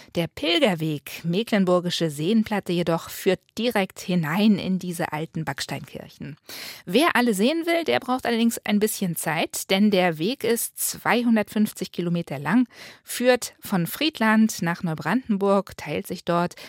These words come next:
in einen Ost- und einen Westweg und schlägt dann den Bogen bei Fürstenberg an der Havel.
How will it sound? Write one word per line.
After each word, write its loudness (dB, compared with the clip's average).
in -4
einen -6
Ost- -4
und -8
einen -6
Westweg 0
und 4
schlägt 0
dann 4
den 2
Bogen 4
bei 2
Fürstenberg -2
an -4
der -4
Havel. -12